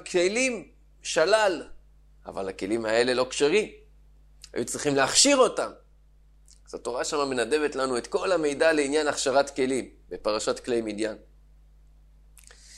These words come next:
שמה נאמר הדין ש-, מגאולי נו-, ש-, של גאולי נוכרים. גאולי נוכרים זה כלי שבישל בו הנוכרי. אסור שאחר כך יבשל בו הישראל באותו כלי. למה?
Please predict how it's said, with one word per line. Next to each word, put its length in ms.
שמה 500
נאמר 480
הדין 540
ש-, 240
מגאולי 560
נו-, 160
ש-, 180
של 280
גאולי 320
נוכרים. 540
גאולי 360
נוכרים 640
זה 200
כלי 220
שבישל 600
בו 80
הנוכרי. 640
אסור 400
שאחר 440
כך 80
יבשל 340
בו 140
הישראל 460
באותו 380
כלי. 180
למה? 320